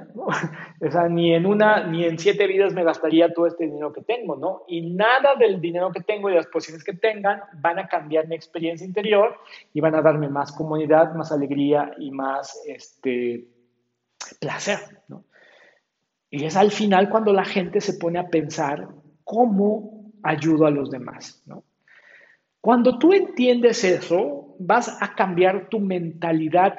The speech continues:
finita a "quiero ser el número uno, quiero ser el mejor, quiero tener lo mejor", ¿no? La mentalidad infinita es "¿qué impacto voy a tener en la vida de los demás? ¿Qué puedo yo dejar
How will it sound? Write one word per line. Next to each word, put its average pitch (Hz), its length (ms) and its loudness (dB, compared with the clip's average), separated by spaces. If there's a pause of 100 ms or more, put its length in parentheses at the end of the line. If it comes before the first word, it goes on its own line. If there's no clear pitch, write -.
finita 196 840 2
a 165 60 -4
"quiero 247 180 2
ser 214 160 0
el 190 80 -4
número 170 240 -6
uno, 170 240 -6
quiero 226 160 2
ser 196 160 -6
el 175 60 -14
mejor, 190 420 -4
quiero 220 180 0
tener 196 220 0
lo 190 80 -2
mejor", 175 540 -6
¿no? - 160 -16 (580)
La 190 120 -6
mentalidad 202 520 -2
infinita 214 640 0
es 220 480 2 (480)
"¿qué 269 480 0
impacto 208 1300 -4 (100)
voy 190 280 -2
a 202 140 -4
tener 175 580 -4
en 160 140 -6
la 147 140 -6
vida 156 340 -2
de 147 100 0
los 131 280 -6
demás? - 580 -14 (1040)
¿Qué 277 120 2
puedo 262 580 4
yo 214 240 -2
dejar 190 640 -6